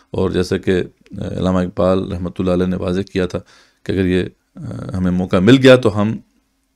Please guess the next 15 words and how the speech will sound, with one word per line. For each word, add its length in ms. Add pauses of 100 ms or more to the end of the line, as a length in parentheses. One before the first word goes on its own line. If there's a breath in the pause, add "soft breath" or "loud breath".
(340)
लोगों 140
को 100
दिखा 300
सकेंगे 440
कि 180
वो 180
जो 240
दौरे 280
मलूकियत 560
में, 140 (600 loud breath)
अ, 120
दौरे 280
खिलाफत 380
राशिदा 460
के 460